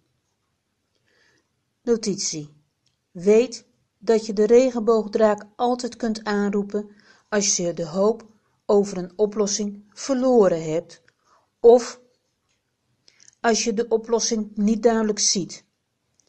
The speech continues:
En weet dat Hij altijd zal komen.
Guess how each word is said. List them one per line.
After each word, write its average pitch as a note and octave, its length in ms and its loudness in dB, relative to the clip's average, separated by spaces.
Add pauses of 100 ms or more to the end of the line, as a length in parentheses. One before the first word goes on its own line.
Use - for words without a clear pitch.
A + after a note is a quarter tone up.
(500)
En F3 160 -8
weet G#3 480 0 (280)
dat G3+ 240 -2
Hij F3 280 -4
altijd G3+ 720 -2 (120)
zal A#3 320 0
komen. D#3+ 560 2